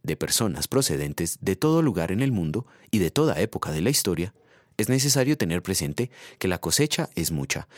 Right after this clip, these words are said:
y que si no ha terminado todavía es a causa de que faltan obreros. Por esto,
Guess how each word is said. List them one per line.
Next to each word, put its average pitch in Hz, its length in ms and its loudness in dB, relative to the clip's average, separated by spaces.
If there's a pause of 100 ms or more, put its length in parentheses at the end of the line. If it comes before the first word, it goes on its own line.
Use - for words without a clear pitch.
(140)
y 104 120 -6
que 104 120 2
si 95 140 2
no 104 220 2
ha 160 60 -2
terminado 92 500 2
todavía 80 580 0
es 104 160 0
a 139 80 -2
causa 104 300 0
de 101 100 0
que - 120 -6
faltan 76 340 -4
obreros. 71 500 -6 (480)
Por 85 160 0
esto, 117 340 2